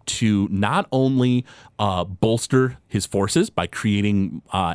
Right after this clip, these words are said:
aberrant beasts that'll be bound to him, uh, it's also basically detailing the fact that this was a part of the Lockwood estate. Make sure that you make them suffer to their last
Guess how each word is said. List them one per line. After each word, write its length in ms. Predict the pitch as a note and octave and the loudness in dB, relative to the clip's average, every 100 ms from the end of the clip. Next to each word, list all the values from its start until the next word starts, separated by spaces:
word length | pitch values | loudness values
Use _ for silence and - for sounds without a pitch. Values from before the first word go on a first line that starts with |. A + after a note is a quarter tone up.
| - | -4
aberrant 460 | E2+ G2+ G#2 F2+ | -2 0 0 -2
beasts 400 | G#2 B2 - - | -2 0 0 -2
that'll 320 | A2+ F#2+ F2+ F2 | -2 -2 -2 -2
be 220 | F#2 F2 | -2 -2
bound 340 | E2 F2 G#2 | -2 0 2
to 80 | D3 | 2
him, 260 | F#3 C#4 - - - - | 0 -2 -6 -18 -18 -6
uh, 200 | A2+ A2 G#2+ | -2 -2 -2
it's 180 | A#2 - | -4 0
also 600 | A#2 C3+ - C3 A#2+ A2+ | 0 0 2 2 2 0
basically 840 | A2 A2 G#2+ A2 A2 G#2+ G#2 F2+ - _ _ _ - - - G#2 | -2 -4 -2 0 -2 0 0 -2 -6 _ _ _ -20 -20 -16 -4
detailing 600 | A#2+ A#2+ - A2+ G2+ F#2+ | 0 2 2 0 0 0
the 80 | F#2 | -2
fact 280 | G2 F2+ | -4 -2
that 160 | G2 F#2+ | -4 -4
this 360 | F2 F#2+ A#2+ - | -4 -2 -2 -2
was 400 | F#2+ G2+ G2+ F#2+ - F2+ | 0 0 0 -4 -6 -4
a 340 | F2 E2+ E2 - _ - | -2 0 -4 -8 _ -4
part 280 | G#2 G#2 | 0 0
of 120 | G2 F2+ | -2 -4
the 80 | |
Lockwood 540 | F2 F2+ F2+ - G2 F#2 | -2 -2 -2 -2 -2 -2
estate. 500 | - - G#2+ C3 - - - - - | -4 -2 0 0 -4 -20 -20 -14 -4
Make 400 | F#2+ G#2+ B2+ - | 2 2 2 -2
sure 580 | - - C#3+ G#2 F2+ - - - | -2 2 4 4 0 -4 -14 -8
that 340 | F#2 F#2 F#2 | -2 -2 -2
you 180 | F#2 F#2+ | -2 -2
make 420 | F2+ F2+ F#2 - - | 2 2 2 -2 -2
them 220 | G2+ G2+ | -2 0
suffer 720 | - - D#3+ B2 F#2 D#2 - _ _ _ _ - | 0 2 0 0 -2 -4 -8 _ _ _ _ -6
to 100 | - | -2
their 160 | F#2 F#2 | 0 0
last 420 | E2+ D2+ - | -2 -2 -4